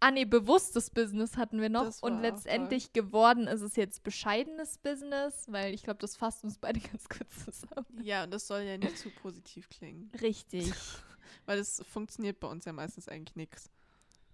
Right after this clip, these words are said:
Speaker 1: Richtig, darum geht's ja in dem Podcast eigentlich auch.
Speaker 2: Ja, wir sind ja auch keine,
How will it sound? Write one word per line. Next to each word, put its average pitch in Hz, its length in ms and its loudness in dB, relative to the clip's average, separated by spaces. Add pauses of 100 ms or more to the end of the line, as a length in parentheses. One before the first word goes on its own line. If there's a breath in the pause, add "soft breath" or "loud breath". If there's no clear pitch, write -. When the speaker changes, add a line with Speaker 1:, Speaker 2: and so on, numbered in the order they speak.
Speaker 1:
Richtig, 233 420 4
darum 240 220 10
geht's 269 220 2
ja 220 80 6
in 190 60 2
dem 196 120 -2
Podcast 208 460 -4
eigentlich 202 440 -4
auch. - 60 -4
Speaker 2:
Ja, 220 100 -2
wir 233 100 0
sind 269 200 2
ja 233 220 4
auch 254 100 -4
keine, 208 720 -2